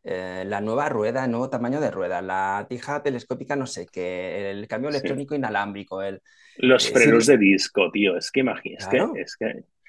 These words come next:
Speaker 2: es que
Speaker 1: Si
Speaker 2: ha
Speaker 1: no
Speaker 2: sido
Speaker 1: me traes
Speaker 2: brutal.
Speaker 1: innovación, si no, si no innovas de verdad ese nivel, es que
Speaker 2: Y
Speaker 1: me da
Speaker 2: sigues con
Speaker 1: igual,
Speaker 2: tu,
Speaker 1: sí.
Speaker 2: sigues con tu V H California de
Speaker 1: Claro, tío.
Speaker 2: mil novecientos noventa, mil novecientos ochenta y siete.
Speaker 1: Bien jodidas de conseguir, eh, que son ahora las X X, X L dos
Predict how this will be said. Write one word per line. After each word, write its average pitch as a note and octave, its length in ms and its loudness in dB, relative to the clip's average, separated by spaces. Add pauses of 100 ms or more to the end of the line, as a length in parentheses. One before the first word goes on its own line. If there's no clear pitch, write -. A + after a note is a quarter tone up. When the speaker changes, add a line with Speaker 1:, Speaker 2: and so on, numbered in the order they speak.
(160)
Speaker 2:
es - 20 -20
que - 60 -4
Speaker 1:
Si - 100 0
Speaker 2:
ha A2+ 40 6
Speaker 1:
no B2 100 4
Speaker 2:
sido - 20 8
Speaker 1:
me B2+ 100 10
traes - 220 8
Speaker 2:
brutal. C3+ 160 8
Speaker 1:
innovación, B2 600 2
si - 120 -2
no, F#3 240 0
si - 160 -2
no F3 160 0
innovas G#2 460 0
de G#2 80 -4
verdad G#2 280 -4
ese A2+ 180 -8
nivel, A#2 400 -2 (440)
es - 120 -6
que - 80 2
Speaker 2:
Y - 20 6
Speaker 1:
me C3+ 60 2
da - 20 4
Speaker 2:
sigues A#2+ 240 8
con B2+ 160 8
Speaker 1:
igual, - 20 6 (120)
Speaker 2:
tu, A#2+ 40 -4
Speaker 1:
sí. - 160 -4
Speaker 2:
sigues C3 280 4
con B2+ 180 4
tu A#2+ 80 4
V A#2 160 6
H B2 180 0
California B2+ 600 -2
de C#3+ 240 4
Speaker 1:
Claro, D3 300 4
tío. E3 100 2
Speaker 2:
mil - 120 2
novecientos D#3 440 -2
noventa, C#3+ 540 -8
mil D#3+ 120 -10
novecientos D3+ 440 -10
ochenta B2+ 320 -14
y - 80 -18
siete. - 400 -8 (440)
Speaker 1:
Bien A#2+ 160 2
jodidas A#2+ 460 6
de A2+ 80 2
conseguir, A2 480 2
eh, G2+ 180 -4
que G#2+ 120 -4
son G#2 260 2
ahora G2 300 0
las G2 180 -6
X G#2 280 -8
X, G2 380 -10
X G#2+ 280 -8
L G2 120 -10
dos F#2+ 300 -8